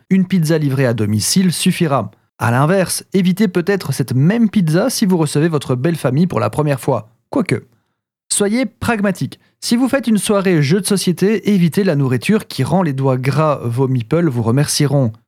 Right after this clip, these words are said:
N'organisez pas non plus une soirée raclette si vous avez une table de trois mètres sur cinq et un seul appareil sans rallonge électrique.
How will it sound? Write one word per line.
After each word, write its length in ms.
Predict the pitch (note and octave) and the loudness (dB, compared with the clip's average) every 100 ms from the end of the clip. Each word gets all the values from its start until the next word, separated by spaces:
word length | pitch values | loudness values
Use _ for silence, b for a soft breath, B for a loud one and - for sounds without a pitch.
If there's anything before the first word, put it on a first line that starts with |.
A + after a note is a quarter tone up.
| _ _ _ _ | _ _ _ _
N'organisez 600 | C#3 E3 E3+ E3 E3 D#3+ | 0 2 2 0 2 0
pas 180 | D#3+ C#3+ | 0 0
non 240 | D3+ F#3+ | 2 2
plus 260 | F#3+ G3+ C#4 | 2 2 4
une 120 | G#3 | 4
soirée 260 | E3 D#3 C#3+ | 2 0 0
raclette 380 | B2+ A#2+ G3 - | 0 0 0 -2
si 180 | - | -2
vous 160 | B3+ E3+ | 0 0
avez 160 | C3+ F3 | 2 0
une 140 | B2 | 0
table 300 | D#3 F3 B2+ | 0 -2 0
de 100 | D3+ | -2
trois 260 | - A2 C3+ | -2 -2 0
mètres 180 | E3 | 0
sur 200 | - A#2 | -2 -4
cinq 260 | - D3+ - - | -2 -2 -2 -2
et 140 | A3+ | 0
un 100 | D#3+ | 0
seul 220 | C3+ E3+ | 0 -2
appareil 400 | C3+ A2+ G#2+ C#3+ - | -2 -2 0 0 0
sans 200 | - E3 | -2 -2
rallonge 340 | C3 C3 D3+ | -2 0 0
électrique. 540 | C#3 B2+ - B2 - | 0 -2 -2 -4 -6